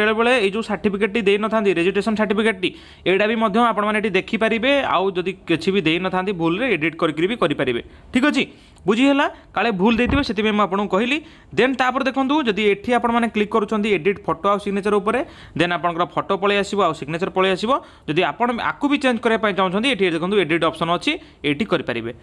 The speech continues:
ଠିକ୍ ଅଛି? ଆଉ ଏଡିଟ୍ କଲା ପରେ ତାକୁ ପୁଣି କନଫର୍ମ କରିବେ, ଦେନ୍ ତାପରେ ଆପଣଙ୍କର ଆଉ କିଛି ବି ସେମିତି ଅସୁବିଧା ହବ ନାହିଁ, ତାକୁ ସବମିଟ୍ କରିବେ। ଠିକ୍ ଅଛି? ତାପରେ ଦେଖନ୍ତୁ, ତାପରେ ଆପଣଙ୍କୁ ଆଉ ଗୋଟେ କଥା କହି ରଖୁଛି, ଯଦି ଆପଣ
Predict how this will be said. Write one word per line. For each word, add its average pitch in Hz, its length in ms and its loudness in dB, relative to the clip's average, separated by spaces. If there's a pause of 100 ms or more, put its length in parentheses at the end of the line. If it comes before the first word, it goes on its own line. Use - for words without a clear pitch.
(120)
ଠିକ୍ 240 140 0
ଅଛି? 277 160 0 (260)
ଆଉ 165 140 2
ଏଡିଟ୍ 262 180 2
କଲା 262 240 2
ପରେ 262 160 0
ତାକୁ 220 140 -2 (100)
ପୁଣି 233 160 2
କନଫର୍ମ 208 480 0
କରିବେ, 240 240 2 (380)
ଦେନ୍ 226 160 2
ତାପରେ 180 400 -2 (300)
ଆପଣଙ୍କର 170 360 -2
ଆଉ 220 140 2 (180)
କିଛି - 220 -4
ବି 165 60 -4
ସେମିତି 165 240 -2
ଅସୁବିଧା 165 260 -2
ହବ 165 100 -4
ନାହିଁ, 269 140 -2
ତାକୁ 233 100 -2
ସବମିଟ୍ 180 400 -2
କରିବେ। 117 280 -4 (280)
ଠିକ୍ 247 140 0
ଅଛି? 196 160 2 (480)
ତାପରେ 254 260 0
ଦେଖନ୍ତୁ, 262 360 -2 (400)
ତାପରେ 240 300 0
ଆପଣଙ୍କୁ 254 320 0
ଆଉ 233 100 2
ଗୋଟେ 240 140 -2
କଥା 247 160 0
କହି 240 160 2
ରଖୁଛି, 233 220 -2
ଯଦି 233 240 2
ଆପଣ 277 380 0